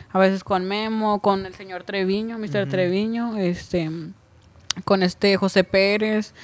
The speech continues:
Speaker 1: Ay, es que son muchos, de verdad. Este, no
Speaker 2: Ah,
Speaker 1: recuerdo
Speaker 2: ¿sí tuviste
Speaker 1: todos.
Speaker 2: muchos maestros,
Speaker 1: Sí,
Speaker 2: entonces,
Speaker 1: tuve
Speaker 2: eh?
Speaker 1: varios, porque sí. Haz de cuenta que luego me salí como dos semanas porque yo dije, "No, no", ya venía la prueba, era el lunes la prueba, y yo ya dije, "No, no puedo. No me siento para la prueba".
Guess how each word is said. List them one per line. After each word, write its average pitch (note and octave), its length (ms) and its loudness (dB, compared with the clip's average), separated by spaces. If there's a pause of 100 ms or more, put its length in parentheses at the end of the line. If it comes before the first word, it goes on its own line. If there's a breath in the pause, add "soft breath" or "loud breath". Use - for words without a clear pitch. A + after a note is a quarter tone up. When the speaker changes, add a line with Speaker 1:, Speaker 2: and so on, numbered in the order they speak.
(280 loud breath)
Speaker 1:
Ay, G#3+ 200 4
es F#3+ 100 0
que G3 100 -2
son F#3+ 180 2
muchos, F#3+ 480 0 (140)
de F#3 100 8
verdad. F3 260 6 (360 soft breath)
Este, F3 480 2
no F3 140 4
Speaker 2:
Ah, F3 60 6
Speaker 1:
recuerdo F3+ 260 10
Speaker 2:
¿sí G#3 100 6
tuviste F#3 220 10
Speaker 1:
todos. G3+ 80 6
Speaker 2:
muchos F#3+ 180 0
maestros, F3+ 320 2
Speaker 1:
Sí, G3 120 6
Speaker 2:
entonces, B3+ 180 4
Speaker 1:
tuve G3+ 100 8
Speaker 2:
eh? G#3 40 8
Speaker 1:
varios, G3+ 420 8
porque F#3+ 300 2
sí. F#3 240 2
Haz G#3+ 120 10
de A3 60 4
cuenta A#3+ 220 8
que C4 80 6
luego B3 260 8
me A#3+ 160 6
salí A#3 480 8 (460 loud breath)
como A3+ 220 10
dos G#3+ 140 12
semanas A#3+ 380 8
porque G#3+ 220 -2
yo G3 80 4
dije, F#3+ 160 2
"No, F#3+ 260 0
no", F3+ 320 -2 (120)
ya F#3 260 2
venía G#3+ 240 6
la A3 80 8
prueba, A3+ 220 10 (180)
era G3+ 160 6
el A3+ 100 6
lunes B3 300 4
la G#3 100 4
prueba, G3 380 4
y G3+ 120 -2
yo F3 240 0
ya E3+ 220 2
dije, D#3+ 260 -4
"No, C#3 160 -2
no D#3 120 -2
puedo. - 240 -10 (460)
No G3 120 4
me G3+ 140 8
siento A3+ 260 6
para A#3 160 12
la G3+ 120 4
prueba". G3+ 180 4